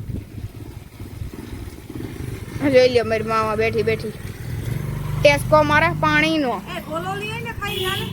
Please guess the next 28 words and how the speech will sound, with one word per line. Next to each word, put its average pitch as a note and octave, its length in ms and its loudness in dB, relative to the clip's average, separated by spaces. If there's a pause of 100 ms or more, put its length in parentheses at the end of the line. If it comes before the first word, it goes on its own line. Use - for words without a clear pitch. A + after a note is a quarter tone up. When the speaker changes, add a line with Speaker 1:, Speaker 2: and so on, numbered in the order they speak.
(100)
Speaker 1:
હું C4 120 2
તો D4 120 2
કઈ D4+ 180 4
નથી D4 220 0
લઈ A#3 80 2
આવવાની, G#3+ 220 2
ભગવાન A#3+ 360 0
પૂગે. A#3 240 -4 (1700)
ના, A#3+ 80 6
બુલેટ C4 320 8
જોઈ A3 220 4
લ્યો G#3+ 140 2
મિત્રો G3 340 -4
તમે. F#3 200 -10 (680)
Speaker 2:
કોરે D#4 200 -10
કોરે D#4+ 320 -8
ઉતારી D#4 400 -10
હો. F#4+ 80 -8 (460)
Speaker 1:
આપણી B3 320 0
ડ્રીમ C#4+ 380 2
બુલેટ C#4 580 2 (320)
મળી, D#4+ 300 0
ડ્રીમ F4 360 -2
બુલેટ F4+ 360 0
છે E4+ 100 -4
અમારી. E4+ 400 2
Speaker 2:
હા. A#3 680 -12 (1800)
Speaker 1:
ડ્રીમ. B3+ 720 2